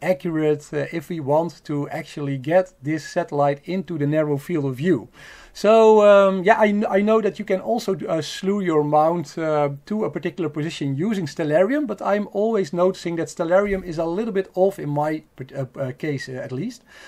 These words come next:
Um, if you don't know what plate solving is, I have some videos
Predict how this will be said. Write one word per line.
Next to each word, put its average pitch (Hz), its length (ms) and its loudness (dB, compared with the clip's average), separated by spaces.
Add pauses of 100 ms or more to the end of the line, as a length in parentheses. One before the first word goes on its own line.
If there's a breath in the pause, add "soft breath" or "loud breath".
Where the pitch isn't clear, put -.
(540 loud breath)
Um, 196 600 6
if 220 180 -2
you 247 60 2
don't 226 280 2
know 254 140 0
what 196 340 0
plate 202 280 0
solving 165 420 -2
is, 180 380 0
I 156 160 -4
have 165 280 0
some 151 280 -2
videos 170 560 2